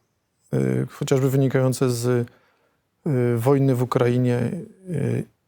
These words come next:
i sytuacji na przykład w strefie euro, które mogą, y, spowodować, że gospodarka globalna w początku przyszłego roku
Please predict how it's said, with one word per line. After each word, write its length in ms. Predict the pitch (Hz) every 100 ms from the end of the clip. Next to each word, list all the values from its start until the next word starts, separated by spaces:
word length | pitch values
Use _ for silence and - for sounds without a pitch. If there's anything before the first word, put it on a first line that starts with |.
| _ _ _ _
i 120 | 147
sytuacji 880 | 127 143 147 139 131 - 131 123 156 233
na 200 | 175 127
przykład 380 | - - 131 113
w 500 | 135 117 123 123 120 139 - _
strefie 420 | - 131 127 135
euro, 320 | 127 131 170 180 _ _ _ _ _ _
które 300 | - - 147
mogą, 480 | 143 156 143 139 135 135 123 131
y, 40 |
spowodować, 760 | 123 - 143 127 127 131 139 131
że 600 | 127 117 120 127 131 135 - _ _ _ _
gospodarka 520 | 165 135 - 139 143
globalna 720 | 131 131 131 127 127 127 127 127
w 140 | -
początku 420 | - 123 127 127
przyszłego 360 | 123 120 123 120
roku 480 | 127 - 131 120